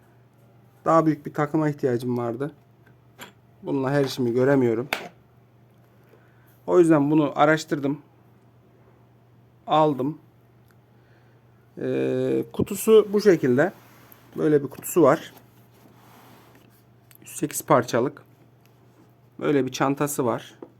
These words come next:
Kilitli. Kargoda zannedersem şurası zarar görmüş ama önemli değil. Hiç önemli değil. Ee, şöyle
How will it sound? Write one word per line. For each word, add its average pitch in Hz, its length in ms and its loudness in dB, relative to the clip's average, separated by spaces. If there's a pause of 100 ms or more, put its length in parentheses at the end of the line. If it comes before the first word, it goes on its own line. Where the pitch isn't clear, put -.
(340)
Kilitli. 139 540 -2 (720)
Kargoda 160 560 2 (160)
zannedersem 147 640 0
şurası 143 320 -2
zarar 143 280 2
görmüş 151 300 0
ama 165 180 0 (240)
önemli 120 400 -2
değil. 107 200 -6
Hiç 127 200 -12
önemli 117 380 -8
değil. 143 160 -6 (1500)
Ee, 123 360 0
şöyle 185 460 6